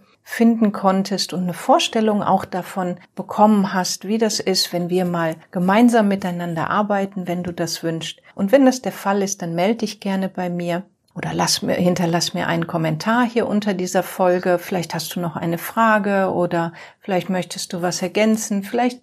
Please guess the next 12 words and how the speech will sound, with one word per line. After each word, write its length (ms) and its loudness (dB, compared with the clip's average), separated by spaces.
ähm, 340 -4
hab 180 2
ich 140 -2
dich 200 -2
schon 220 4
begleitet 640 2
und 180 -4
du 60 -4
möchtest 540 -2
eine 240 -2
Rückmeldung 600 2
geben. 400 -2